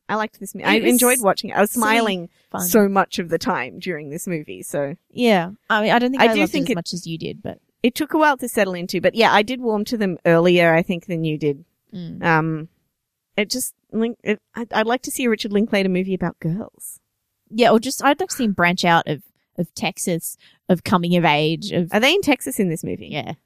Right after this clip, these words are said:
Speaker 2: Southern Texas University. Of course they're in Texas. Where else would they be? It even starts with a shot of a Texas number plate. Plus you see
Speaker 1: Well,
Speaker 2: the Captain
Speaker 1: no, but
Speaker 2: America
Speaker 1: they're
Speaker 2: flag everywhere. It's Southern Texas University. That's
Speaker 1: I,
Speaker 2: what,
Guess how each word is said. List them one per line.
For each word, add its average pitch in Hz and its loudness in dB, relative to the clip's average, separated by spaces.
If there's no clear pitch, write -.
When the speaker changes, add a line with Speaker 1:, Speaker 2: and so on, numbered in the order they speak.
Speaker 2:
Southern 185 -2
Texas 180 -6
University. 160 -6
Of 220 -16
course 277 2
they're 185 2
in 185 0
Texas. - -8
Where 175 2
else 147 0
would 170 -10
they 160 -4
be? 156 0
It - -2
even 269 4
starts - 2
with 190 -12
a 175 -8
shot 160 -2
of 151 -8
a 170 -6
Texas - -14
number 160 -6
plate. 170 -6
Plus 277 -4
you 294 -8
see 262 0
Speaker 1:
Well, 339 8
Speaker 2:
the 359 4
Captain 320 -2
Speaker 1:
no, 403 0
but 277 2
Speaker 2:
America 302 4
Speaker 1:
they're 302 2
Speaker 2:
flag 180 4
everywhere. 156 -2
It's - -10
Southern 233 0
Texas 220 -6
University. 175 -4
That's 170 -8
Speaker 1:
I, 202 -2
Speaker 2:
what, - -6